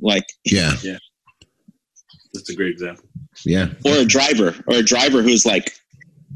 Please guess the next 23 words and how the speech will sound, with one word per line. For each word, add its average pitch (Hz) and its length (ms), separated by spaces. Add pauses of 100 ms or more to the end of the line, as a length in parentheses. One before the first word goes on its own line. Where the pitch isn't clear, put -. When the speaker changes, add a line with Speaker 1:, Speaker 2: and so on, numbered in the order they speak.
(440)
Speaker 1:
"Oh, 117 180
I 107 100
don't 107 100
Speaker 3:
Sure. 104 80
Speaker 1:
understand 117 400
the 104 40
situation, 117 640
so - 140
I'm 110 140
Speaker 2:
Yeah. - 140
Speaker 1:
stuck, 117 280 (460)
Speaker 3:
Or 101 100
Speaker 1:
and 101 100
I'm 113 120
Speaker 3:
just 120 120
Speaker 1:
not 117 60
moving 117 300
because 104 340
they 107 80
didn't 101 200
Speaker 3:
feeling 107 180
Speaker 1:
tell 95 60
me." 87 120